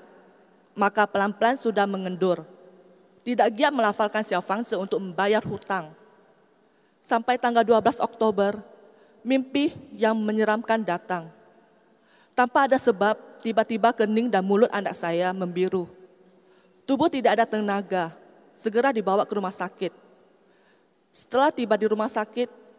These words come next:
dokter mengatakan infeksi paru-paru. Kondisi ini sangat berbahaya, harus dirawat untuk diperiksa. Dokter mengatakan jika tidak ada perubahan, harus ganti rumah sakit.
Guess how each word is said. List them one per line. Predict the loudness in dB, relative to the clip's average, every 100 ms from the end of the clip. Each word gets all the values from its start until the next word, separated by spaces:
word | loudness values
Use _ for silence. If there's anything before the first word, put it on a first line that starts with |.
| _ _ _ _
dokter | -6 -2 0 0
mengatakan | -2 -2 -2 -2 -2 -2 -4 -20 -12
infeksi | -12 -6 -6 -6 -12 -8
paru-paru. | -4 -2 -4 -8 -8 -10 -12 _ _ _ _ _ _ _ _ _ _ _ _ _ _ _
Kondisi | 4 6 4 2
ini | 2 2
sangat | 2 2
berbahaya, | 0 -2 -2 0 -2 -2 -6 -12 -20 -20 _ _ _ _ _
harus | 2 2 2
dirawat | 0 2 4 4 2
untuk | -6 -4
diperiksa. | -2 -2 -4 -8 -8 -8 -18 _ _ _ _ _ _ _ _ _
Dokter | 2 4 4 4
mengatakan | -2 0 -2 0 -2 -2 -10 -18
jika | -14 -2 -2
tidak | -2 -2 -2
ada | 0 2
perubahan, | 0 0 -4 -4 -6 -8 -14 -20
harus | -2 0 0 -2
ganti | -2 0 0
rumah | 0 -4
sakit. | -8 -10 -8